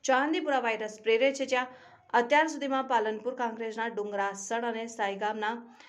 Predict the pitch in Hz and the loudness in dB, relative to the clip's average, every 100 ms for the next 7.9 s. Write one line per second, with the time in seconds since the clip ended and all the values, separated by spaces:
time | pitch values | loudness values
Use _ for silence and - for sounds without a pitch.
0 | - - 254 262 302 359 349 269 262 247 | -20 2 4 6 4 2 0 -2 0 -4
1 | 247 254 240 233 220 208 214 247 240 233 | -4 -4 -6 -2 -2 -2 -2 -4 -4 -6
2 | 233 226 240 233 220 220 208 226 226 202 | -6 -6 -2 -2 -2 -4 -4 -2 -2 -2
3 | 196 196 208 220 220 214 196 196 208 214 | -4 -6 -8 -6 -6 -2 -2 -4 -6 -8
4 | 196 202 196 202 202 202 220 208 214 214 | -6 -8 -6 -6 -6 -6 -4 -4 -6 -4
5 | 226 196 196 202 220 220 226 226 240 262 | -4 -2 -6 -6 -6 -4 -6 0 2 2
6 | 262 - - - - 226 214 220 254 277 | 0 -14 -20 -20 -6 2 2 4 4 4
7 | 311 262 262 247 233 226 254 254 214 | 2 2 2 4 4 2 0 0 -2